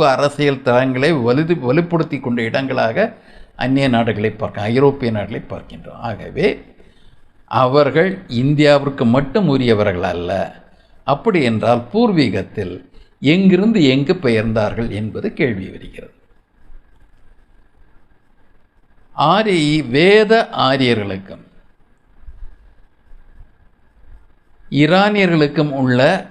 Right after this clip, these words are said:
அந்த ஒற்றுமை என்பது மொழி வாயிலாகவும், பண்பாட்டு வாயிலாகவும், அரசியல் குறிப்புகள் வாயிலாகவும்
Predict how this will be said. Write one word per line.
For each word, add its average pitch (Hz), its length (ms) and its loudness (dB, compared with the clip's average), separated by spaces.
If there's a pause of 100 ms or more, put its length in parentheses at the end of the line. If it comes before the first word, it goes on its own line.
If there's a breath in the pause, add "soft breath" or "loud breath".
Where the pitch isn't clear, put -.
அந்த 123 260 0 (120)
ஒற்றுமை 156 560 0 (1700)
என்பது 139 480 2 (200)
மொழி 151 340 2
வாயிலாகவும், 120 1000 2
பண்பாட்டு 170 560 2
வாயிலாகவும், 98 880 -2 (680)
அரசியல் 160 580 2
குறிப்புகள் 202 680 2
வாயிலாகவும் 104 840 -4